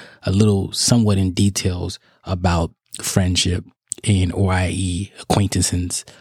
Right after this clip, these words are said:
or as we like to call it, associates.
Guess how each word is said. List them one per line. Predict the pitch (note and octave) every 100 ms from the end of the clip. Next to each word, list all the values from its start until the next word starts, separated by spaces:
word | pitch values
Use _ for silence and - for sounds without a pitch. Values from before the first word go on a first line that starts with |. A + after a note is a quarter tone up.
| _ _
or | G#2+ G2 F2+ E2 E2 F2 F2 - -
as | F#2+
we |
like | F2+ F2+
to | F#2+
call | - F#2 F2
it, | F2 E2 - -
associates. | - - - F#2+ - - - - -